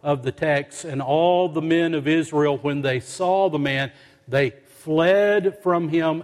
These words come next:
and were dreadfully afraid."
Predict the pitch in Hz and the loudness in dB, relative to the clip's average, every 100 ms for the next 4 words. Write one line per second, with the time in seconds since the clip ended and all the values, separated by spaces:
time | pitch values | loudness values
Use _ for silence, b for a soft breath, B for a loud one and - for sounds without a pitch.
0 | - 151 156 147 139 147 139 B B - | -8 -6 -4 -2 0 0 -2 B B -20
1 | 120 135 156 185 202 151 - 165 151 143 | -8 -2 2 2 0 -4 -2 0 0 0
2 | 139 135 127 b b b b b - 135 | -2 -4 -8 b b b b b -8 -6
3 | - 143 123 98 95 | -2 -2 -2 -4 -14